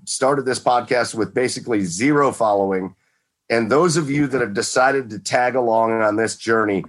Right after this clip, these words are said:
the number grows every week. We are so appreciative of that.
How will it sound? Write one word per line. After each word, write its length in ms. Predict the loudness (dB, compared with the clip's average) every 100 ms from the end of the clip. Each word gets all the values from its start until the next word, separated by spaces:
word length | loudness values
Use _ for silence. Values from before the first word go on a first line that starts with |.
| -12 _ -4
the 80 | -2
number 420 | 2 2 2 0
grows 640 | 0 2 2 2 0 -6 _ -2
every 680 | -2 0 -2 0 -2 -6 _ _
week. 640 | -10 -4 -2 -2 -4 -12 _ _ _
We 100 | -2
are 100 | -2
so 520 | -2 -4 -4 0 2 2
appreciative 500 | 0 -4 -2 -4 -4
of 200 | -2 0
that. 320 | 0 0